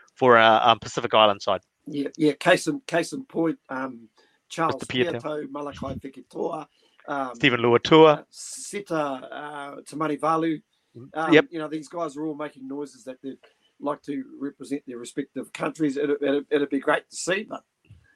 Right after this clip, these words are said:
Speaker 2: I guess we'll have to wait and see how that plays
Speaker 1: Yep.
Speaker 2: out.
Speaker 1: As I said, once they've feathered the nest, then they may look at it. But until they've feathered their nest, they're like, we've just, what's the first thing we talked about tonight's show?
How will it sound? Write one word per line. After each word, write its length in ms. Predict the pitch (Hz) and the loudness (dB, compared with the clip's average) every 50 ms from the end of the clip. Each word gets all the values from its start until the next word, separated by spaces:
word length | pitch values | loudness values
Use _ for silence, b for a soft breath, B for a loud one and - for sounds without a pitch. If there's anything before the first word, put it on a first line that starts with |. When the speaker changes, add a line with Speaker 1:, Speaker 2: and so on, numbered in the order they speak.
| _ _ _ _ 117 | _ _ _ _ -20
Speaker 2:
I 40 | 117 | -20
guess 240 | 107 120 113 - | -18 -18 -16 -16
we'll 100 | - 110 | -14 -12
have 140 | 127 117 - | -12 -12 -12
to 80 | - 107 | -12 -12
wait 200 | 113 117 - - | -12 -12 -12 -14
and 80 | 113 | -16
see 320 | - - - 131 120 110 104 123 | -14 -12 -12 -12 -12 -12 -14 -14
how 100 | 113 113 | -12 -10
that 200 | 120 - - _ | -10 -10 -12 _
plays 160 | - 113 120 | -12 -10 -8
Speaker 1:
Yep. 160 | 95 92 90 | -8 -8 -10
Speaker 2:
out. 100 | - - _ _ _ _ _ _ _ _ _ _ _ _ _ _ - - _ _ _ _ _ _ _ _ - | -12 -16 _ _ _ _ _ _ _ _ _ _ _ _ _ _ -20 -20 _ _ _ _ _ _ _ _ 0
Speaker 1:
As 140 | 151 151 131 | 2 2 4
I 80 | 156 | 4
said, 100 | 131 123 131 | 4 6 6
once 200 | 151 156 147 - | 4 4 4 2
they've 120 | 160 139 - | 0 0 4
feathered 340 | - 170 170 156 156 143 117 | 6 6 6 6 2 0 0
the 100 | 135 131 | 0 2
nest, 420 | 127 135 143 139 - - - - - _ _ _ | 4 2 2 0 -2 -8 -14 -18 -18 _ _ _
then 300 | 120 117 117 113 135 139 | -18 -8 -4 -2 0 4
they 120 | 135 127 123 | 4 4 4
may 320 | 117 123 127 127 127 123 | 6 6 6 6 8 8
look 200 | 117 117 113 - | 8 6 6 6
at 140 | 101 87 85 | 4 2 2
it. 100 | 90 92 _ _ _ _ _ - | 0 -4 _ _ _ _ _ -4
But 160 | 104 107 117 123 | -2 -2 0 0
until 360 | 120 120 127 123 - 170 185 | 0 0 2 6 8 10 12
they've 140 | 208 220 196 | 12 10 10
feathered 400 | - 233 220 180 185 190 165 147 | 8 6 6 8 6 4 6 8
their 140 | 170 165 156 | 8 8 8
nest, 340 | 151 156 160 160 - - b b b b b b b _ | 8 4 2 0 -2 -6 b b b b b b b _
they're 100 | - 156 | 6 8
like, 200 | 160 156 151 151 | 8 8 8 8
we've 200 | - 165 165 151 | 10 8 8 10
just, 320 | 139 196 220 220 - - B B B B | 10 8 8 6 4 0 B B B B
what's 220 | - 196 233 208 - | 8 8 8 6 4
the 60 | 180 | 4
first 220 | - 220 226 220 - | 6 8 8 8 8
thing 120 | 233 202 | 6 6
we 80 | 202 196 | 6 6
talked 240 | - 208 202 - | 6 6 4 6
about 220 | 196 175 180 175 - | 6 6 6 6 4
tonight's 340 | - 165 165 170 170 - - | 2 4 4 4 4 4 6
show? 280 | - 175 156 139 107 | 8 8 8 8 8